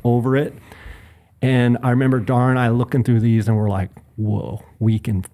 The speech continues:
we can actually start finding some stuff with these." And we started using tripods.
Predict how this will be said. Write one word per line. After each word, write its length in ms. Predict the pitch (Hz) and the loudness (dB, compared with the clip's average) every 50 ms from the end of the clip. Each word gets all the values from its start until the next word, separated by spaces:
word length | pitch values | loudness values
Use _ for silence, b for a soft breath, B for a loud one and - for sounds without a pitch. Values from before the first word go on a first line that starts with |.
| - _ | -16 _
we 320 | - 101 107 110 113 120 117 | -6 -2 0 2 2 2 0
can 320 | - 120 110 101 101 104 | 0 -2 -2 -2 -2 -2
actually 380 | - 117 113 - - - 113 98 | 0 0 -2 -2 -2 -6 -6 -6
start 400 | - - - 104 104 101 - - | -6 -6 -4 -4 -4 -4 -6 -12
finding 500 | - - 98 95 101 104 107 110 107 90 | -8 -4 -2 0 0 0 0 0 -2 -4
some 180 | - - 104 | -4 -4 -6
stuff 400 | 95 - - - 104 95 - - | -6 -4 -4 -4 -4 -4 -4 -6
with 140 | 113 101 - | -6 -6 -4
these." 300 | - 107 101 95 95 92 | -4 -4 -2 -2 -2 -2
And 80 | 107 107 | -2 -2
we 80 | 110 104 | -2 -2
started 340 | - - 120 113 113 113 | -2 -2 -2 -2 0 0
using 300 | 107 113 110 98 113 104 | 0 0 0 0 0 -2
tripods. 720 | 98 - - 110 113 117 120 - 117 107 98 104 98 - | -2 -2 0 0 0 0 0 -2 -4 -2 -2 -4 -6 -8